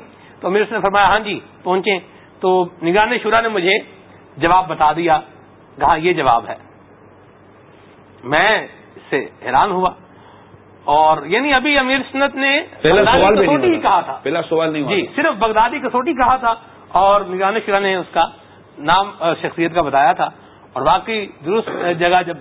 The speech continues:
Speaker 1: وہ پہنچے تو نام وہی تھا، حکیم لقمان، آ، رحمت اللہ تعالی علیہ کا مبارک نام تھا۔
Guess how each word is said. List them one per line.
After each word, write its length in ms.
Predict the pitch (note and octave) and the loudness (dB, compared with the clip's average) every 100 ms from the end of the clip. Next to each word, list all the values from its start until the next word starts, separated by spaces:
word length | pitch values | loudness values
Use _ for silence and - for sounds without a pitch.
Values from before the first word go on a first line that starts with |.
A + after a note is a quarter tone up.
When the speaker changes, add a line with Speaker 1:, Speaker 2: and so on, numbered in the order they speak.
| C#3 D3 | -16 -10
Speaker 1:
وہ 100 | D3 D3+ | -10 -2
پہنچے 360 | G3+ G#3+ A#3 | -2 0 0
تو 200 | G#3+ F#3 D#3 | 0 -4 -2
نام 360 | D#3 F#3 F#3 | 0 0 0
وہی 160 | E3+ G#3 | -2 -2
تھا، 160 | F3+ E3 - - - | 0 -2 -4 -20 -20
حکیم 260 | - E3+ E3+ | -6 -2 -2
لقمان، 340 | D3 C#3+ D3+ D#3 - - - - | -2 -2 -2 -2 -14 -20 -20 -8
آ، 160 | C#3+ | 0
رحمت 300 | C#3+ C#3+ E3+ | 0 0 -4
اللہ 300 | D3 C#3 C#3 C#3 | -4 0 0 0
تعالی 260 | C#3 C3 B2 | -2 -2 -2
علیہ 160 | A#2+ | -6
کا 100 | A#2 | -10
مبارک 300 | A#2+ A#2 A#2 | -6 -6 -6
نام 240 | B2 A#2 B2+ | -8 -10 -10
تھا۔ 140 | C3 | -12